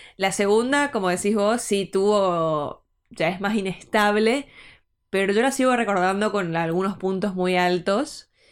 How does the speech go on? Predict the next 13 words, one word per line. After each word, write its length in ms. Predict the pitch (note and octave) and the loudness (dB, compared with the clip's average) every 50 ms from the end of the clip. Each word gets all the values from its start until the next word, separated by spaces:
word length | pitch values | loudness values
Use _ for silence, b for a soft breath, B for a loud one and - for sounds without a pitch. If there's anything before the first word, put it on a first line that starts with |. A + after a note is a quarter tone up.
| B B B G#3+ B _ - | B B B -20 B _ -4
Creo 200 | G3 F#3+ G3 F#3+ | 0 0 2 2
que 520 | G3 F#3+ F3+ E3+ D#3+ D#3 D3+ D3 - - - _ _ _ _ | 2 2 2 2 2 0 -2 -4 -6 -8 -14 _ _ _ _
un 300 | _ F3 F#3 F#3+ F#3+ F3+ | _ -2 -2 -2 -2 -6
fuerte 400 | F#3 - F3+ F#3 F#3+ F#3+ F#3+ A3 | -4 0 2 2 2 2 2 2
de 100 | G3+ F#3+ | 2 2
la 100 | F3+ F3 | 2 0
serie 280 | - - F#3 F#3 F#3+ F3+ | 0 0 0 2 2 0
siempre 340 | - F#3+ F3+ F#3+ F#3+ F3+ F3+ | 0 -2 -2 0 -2 -4 -2
fue 180 | - F3+ F3+ F#3 | 0 0 0 0
el 60 | F3+ | 0
personaje 480 | F3+ F3 F3 - E3+ E3 F3 - - F#3+ | 0 -2 -2 -2 -4 -4 -4 -4 -4 -4
de 180 | F3 F3 E3+ E3 | -2 -2 0 -2
Anthony 380 | E3+ F3 F3+ G3 F#3+ F3 E3+ | -2 -2 -4 -4 -4 -6 -6